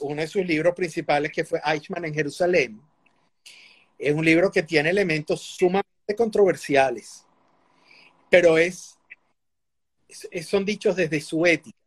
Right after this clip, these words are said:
desde su noción de verdad. Yo creo que aunque el concepto de ética es el comportamiento esperado, Hannah Arendt lo que no, no quiere tratar de decir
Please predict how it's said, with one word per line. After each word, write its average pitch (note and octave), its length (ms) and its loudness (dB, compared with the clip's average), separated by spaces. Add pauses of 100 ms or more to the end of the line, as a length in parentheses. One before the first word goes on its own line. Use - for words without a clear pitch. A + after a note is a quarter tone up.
(240)
desde - 420 -4 (360)
su F#3+ 180 0
noción F#3 580 2
de C#3+ 120 2
verdad. B2+ 440 -4 (160)
Yo D3 140 0
creo E3+ 520 6 (540)
que F3 80 4
aunque D#3+ 440 0
el D#3+ 160 -4
concepto D3+ 420 -6
de F3+ 80 2
ética D3+ 380 -2
es D#3 280 -4
el G3+ 140 -4
comportamiento D3+ 880 -4
esperado, D#3+ 760 -2 (600)
Hannah E3 420 2
Arendt D#3+ 320 -4 (160)
lo F3 100 0
que D#3 140 -4
no, C#3+ 140 -10 (280)
no - 140 -10 (140)
quiere F3+ 300 -2
tratar B2 340 -10
de C3 60 -6
decir D3+ 180 -2